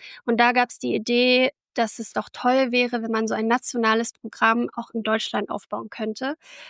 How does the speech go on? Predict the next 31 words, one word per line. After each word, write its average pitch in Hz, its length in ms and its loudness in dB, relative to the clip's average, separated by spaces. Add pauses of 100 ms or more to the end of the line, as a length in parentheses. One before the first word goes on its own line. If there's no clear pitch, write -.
(100)
Da 220 140 2
waren 247 220 4
wir, 262 280 4 (200)
soweit 233 380 2
ich 226 120 -4
das 240 180 -2
zumindest 233 480 -2
weiß, 226 380 2
auch - 100 -8
die - 160 -10
Ersten, 247 380 0 (340)
also 233 220 -4
die 233 240 -4
sowas 233 400 -2
dann 233 160 0
auch 214 80 -4
aufgebaut 277 580 0
haben. 294 320 2 (760)
Deswegen 262 640 2
heißen 277 320 4
wir 269 160 4
auch 247 60 2
so - 160 -8
ein 254 60 -2
bisschen 285 360 -2
anders 277 460 0
als 240 220 -4
unsere 247 340 -4
globale 240 540 2
Organisation. 226 840 -2
Also 220 260 0